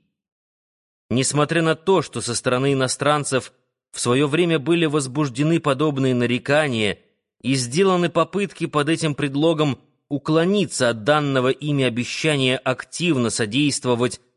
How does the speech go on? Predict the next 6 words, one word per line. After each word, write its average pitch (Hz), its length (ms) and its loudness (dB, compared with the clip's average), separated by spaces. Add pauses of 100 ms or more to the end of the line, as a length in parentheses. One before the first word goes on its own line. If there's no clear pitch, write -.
защите 123 540 -2
Крыма 123 580 0 (280)
от 110 160 -4
вторжения 113 640 0
советских 117 640 -2
войск, 143 540 0